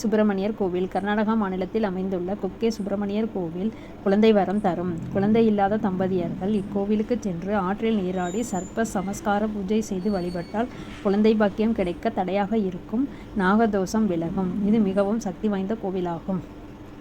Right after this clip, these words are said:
மீனாட்சி அம்மன் கோவில். மதுரை மீனாட்சி அம்மன் கோவில் சென்று வழிபட்டால் திருமண வரம், குழந்தை வரம் நிச்சயம் கிடைக்கும். பாண்டிய மன்னனுக்கு பல காலமாக குழந்தை இல்லை என்ற குறையை போக்க அன்னை பராசக்தியே மகளாக வந்து அவதரித்து தலம் இது.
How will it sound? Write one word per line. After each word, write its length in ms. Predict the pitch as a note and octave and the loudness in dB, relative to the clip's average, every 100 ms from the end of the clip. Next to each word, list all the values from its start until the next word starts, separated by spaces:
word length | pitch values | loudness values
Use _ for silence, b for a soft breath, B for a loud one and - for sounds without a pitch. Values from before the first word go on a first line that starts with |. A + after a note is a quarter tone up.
| - | 2
மீனாட்சி 380 | G#3+ A3+ G#3+ B3 | 4 6 4 2
அம்மன் 280 | G#3 F#3 G3+ | 0 0 -2
கோவில். 380 | G#3 E3+ F3+ F3 - B B - | -4 -2 0 0 -4 B B -2
மதுரை 240 | G3+ A3 A#3 | 2 6 6
மீனாட்சி 340 | G3+ G#3 G#3+ A3 | 4 2 2 2
அம்மன் 200 | G#3+ A3+ | 2 2
கோவில் 280 | G#3+ F3+ G#3 | 0 0 -2
சென்று 220 | G3+ F#3+ G#3+ | -2 -2 0
வழிபட்டால் 500 | F#3+ F#3+ F3 G3+ G#3+ | 0 0 -2 -2 -2
திருமண 260 | G3+ G3+ G#3 G3+ | 0 0 0 0
வரம், 260 | F3 F#3+ B3 B B - | -2 -4 -4 B B 0
குழந்தை 300 | G3+ G#3+ A3 | 4 6 6
வரம் 220 | F#3+ G3 G#3+ | 4 2 2
நிச்சயம் 360 | F3 G#3 F#3+ G#3+ | 0 0 0 0
கிடைக்கும். 400 | F3+ E3 - F3+ F#3 - | -2 -4 -4 -4 -6 -10
பாண்டிய 300 | - G3 A#3 A#3 | -4 0 2 2
மன்னனுக்கு 420 | F#3+ F3 E3 F#3 G#3 | 0 -2 -6 -4 -4
பல 160 | G3+ A3 A3 | -2 -2 -2
காலமாக 440 | G3+ G3 F3 G3+ G#3+ | -2 -4 -4 -6 -4
குழந்தை 340 | F#3 F#3+ F#3+ F#3 | -4 -2 0 0
இல்லை 220 | E3 F3 E3+ - B B G3+ | -2 -4 -6 -8 B B -2
என்ற 220 | F#3+ G#3 A3 | 2 0 2
குறையை 340 | F#3+ G#3+ A#3 A3 | 2 4 4 2
போக்க 240 | F3+ D#3+ G#3+ G#3 | -4 -4 -2 -2
அன்னை 260 | F#3 G3 G#3 G#3 | 0 0 0 0
பராசக்தியே 680 | F3+ G3 G#3 G#3 G#3 G3+ A3+ G#3 | 0 0 -2 -4 -4 0 2 2
மகளாக 400 | F3+ F#3+ F#3+ A#3 F#3+ | 0 -2 0 -2 -2
வந்து 220 | E3+ G3+ G3+ | -4 -2 -2
அவதரித்து 480 | F#3 F3+ E3+ - B3+ - B B B - - | -2 -4 -4 -4 -6 -6 B B B -4 2
தலம் 320 | F#3 G3 G3+ | 6 6 4
இது. 200 | D#3+ F3+ | 2 0